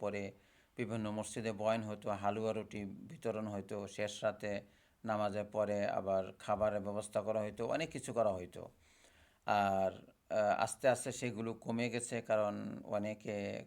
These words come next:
খাস করে যারা বাহির থেকে পড়াশোনা করে এসে, এ সম্পর্কে বিভিন্নভাবে আলোচনা করার কারণে এটার প্রচলনটা,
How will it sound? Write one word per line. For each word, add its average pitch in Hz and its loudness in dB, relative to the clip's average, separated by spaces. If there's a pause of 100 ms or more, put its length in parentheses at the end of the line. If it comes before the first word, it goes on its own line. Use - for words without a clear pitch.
খাস - -2
করে 104 -6
যারা 104 2
বাহির 101 0
থেকে 107 -6 (120)
পড়াশোনা 104 0
করে 104 -2
এসে, 113 -2
এ 101 -4
সম্পর্কে 107 -2
বিভিন্নভাবে 104 -2
আলোচনা 104 0
করার 104 0
কারণে 120 2
এটার 101 -2
প্রচলনটা, 104 -2